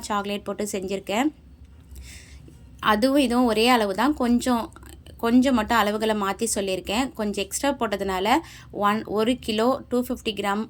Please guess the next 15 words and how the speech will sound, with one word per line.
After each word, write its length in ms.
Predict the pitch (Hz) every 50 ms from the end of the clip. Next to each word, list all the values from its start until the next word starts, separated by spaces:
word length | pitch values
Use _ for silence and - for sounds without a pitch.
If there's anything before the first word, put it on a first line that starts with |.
| - 233
இதோட 280 | 196 190 196 196 190 196 185 185
அளவு 240 | 190 196 208 214 208 202
வரும். 320 | 190 185 185 196 240 262 240
நீங்க 160 | 220 202 196 190 190
கண்டிப்பா 300 | 185 185 190 190 214 214 208 208
ட்ரை 120 | 202 202 208 -
பண்ணி 180 | 220 208 202 202 - 190
பார்த்துட்டு 320 | 185 185 - 185 - 240 214 214
வெயிட் 240 | 202 202 202 -
போட்டு 220 | 202 196 196 - 196
கூட 120 | 196 214 214 - 190
பார்த்துக்குங்க. 520 | 185 - - 185 185 - 180 185 185 208 254 320 - - - - - - - - - - - - - - - - - - - - - - - - - - - - - - - - - - - - - - - - - - - - - - - 220
இப்ப 160 | 214 - 214 202
பாத்தீங்கன்னா 300 | 214 208 214 214 220 247 262 247
நல்லா 220 | 214 214 214